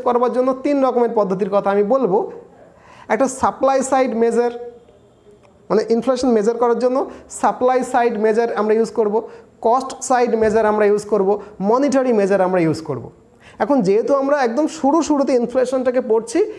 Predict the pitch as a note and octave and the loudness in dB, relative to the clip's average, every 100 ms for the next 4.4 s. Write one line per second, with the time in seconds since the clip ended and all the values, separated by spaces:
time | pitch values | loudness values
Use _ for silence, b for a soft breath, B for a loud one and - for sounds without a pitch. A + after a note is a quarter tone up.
0 | B B D4 C#4 A#3 A3+ B3 C4+ C4+ C#4 | B B 2 4 2 2 0 2 2 2
1 | F4 G#4+ A#4+ A#3+ B3+ A#3+ G3 C#3+ A#2 - | 2 0 0 0 2 0 0 -2 -2 -2
2 | A#3+ C#4 D4 A3+ A#4 E4 - C#4 C4+ C#4+ | 0 2 2 0 0 -4 -2 0 0 -2
3 | C#4+ C#4 C4 C4+ C4+ B3+ C4 G3+ F#3 A#3+ | 0 0 2 2 0 0 -4 -4 -2 0
4 | D4+ D4+ C4+ | 2 2 2